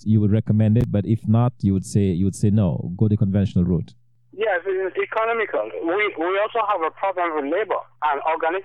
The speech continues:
Speaker 2: farming is much more labor intensive than conventional farming. Remember, we came from the banana industry. We still have, we still have the banana industry, but we came from a heavily conventionalized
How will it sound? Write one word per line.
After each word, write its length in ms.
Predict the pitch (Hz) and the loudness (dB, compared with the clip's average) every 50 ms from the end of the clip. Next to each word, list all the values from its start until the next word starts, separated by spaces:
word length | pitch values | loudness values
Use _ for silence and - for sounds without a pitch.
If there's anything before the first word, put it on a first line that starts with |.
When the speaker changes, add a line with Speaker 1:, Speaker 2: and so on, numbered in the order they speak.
| - - | -6 -4
Speaker 2:
farming 460 | 208 180 165 156 151 147 151 190 220 - - _ _ - | -2 -2 -2 0 -2 -2 -2 -4 -6 -10 -16 _ _ -8
is 160 | 165 165 156 147 147 | -6 -6 -4 -4 -4
much 560 | 139 135 135 143 156 165 185 196 208 202 - - | -4 -4 -2 -2 -2 0 0 0 -2 -2 -4 -6
more 320 | 170 170 160 170 170 160 | -4 -2 0 0 0 0
labor 260 | 156 160 156 147 - 156 156 | -2 -4 -2 -2 -2 -2 -2
intensive 600 | 151 143 - 180 190 196 - - 156 147 147 147 | -4 -4 -4 -6 -6 -4 -4 -4 -4 -4 -4 -4
than 280 | 151 147 151 147 147 135 | -2 -2 -2 -2 -4 -4
conventional 600 | - 156 143 135 160 196 202 - - 143 131 120 - - | -6 -6 -4 -4 -4 -6 -6 -4 -4 -2 -2 -4 -4 -4
farming. 260 | 123 110 - - - _ _ _ _ _ - | -6 -6 -6 -8 -20 _ _ _ _ _ -6
Remember, 500 | 135 170 190 196 220 240 247 214 202 190 143 - - - - - | -4 -4 -2 -2 -2 -2 -2 -2 -2 -2 -4 -4 -8 -16 -16 -8
we 240 | 143 160 170 156 139 - _ - | -6 -6 -6 -8 -10 -16 _ -6
came 240 | 180 180 214 214 202 - - | -4 -4 -2 -4 -6 -6 -4
from 240 | 208 196 196 190 180 | -4 -4 -4 -4 -8
the 60 | 165 | -10
banana 400 | 147 139 170 196 214 220 208 196 | -6 -4 -2 0 0 0 0 0
industry. 400 | 170 147 131 120 - - - - | -2 -2 -4 -6 -8 -8 -10 -8
We 120 | 113 160 226 - | -6 -6 -6 -4
still 120 | - 285 254 | -2 0 0
have, 240 | 233 233 233 220 - - - 180 | 2 2 0 -2 -4 -8 -6 -4
we 160 | 208 285 269 - | -4 -4 -4 -4
still 100 | - 247 | -4 -2
have 200 | 226 220 214 190 | -2 -2 -2 -2
the 100 | 175 156 | -4 -4
banana 340 | 170 165 180 185 170 160 147 | -2 -2 -2 -2 -2 -2 -2
industry, 460 | 139 127 120 117 - - - 180 - _ _ _ _ _ | -4 -4 -6 -8 -8 -8 -8 -8 -8 _ _ _ _ _
but 160 | - 185 185 | -6 -4 -4
we 120 | 185 190 190 - - | -4 -6 -6 -8 -6
came 320 | 208 196 196 196 196 190 180 - | -6 -4 -4 -4 -8 -10 -10 -6
from 320 | - 180 170 170 170 170 165 - - _ _ _ - | -4 -2 0 0 -2 -4 -6 -14 -20 _ _ _ -8
a 120 | - 139 131 120 - - - 170 | -4 -4 -4 -4 -8 -10 -6 -4
heavily 640 | 180 196 185 202 202 196 202 202 202 202 202 196 - _ _ _ _ _ - | -4 -4 -2 -4 -4 -2 -2 -2 -2 -2 -2 -4 -6 _ _ _ _ _ -6
conventionalized 1040 | 175 156 143 131 165 170 175 156 156 180 175 170 165 165 165 165 165 165 165 156 | -6 -6 -4 -2 -2 -4 -2 -2 -4 -2 0 0 2 2 2 0 0 -2 -4 -6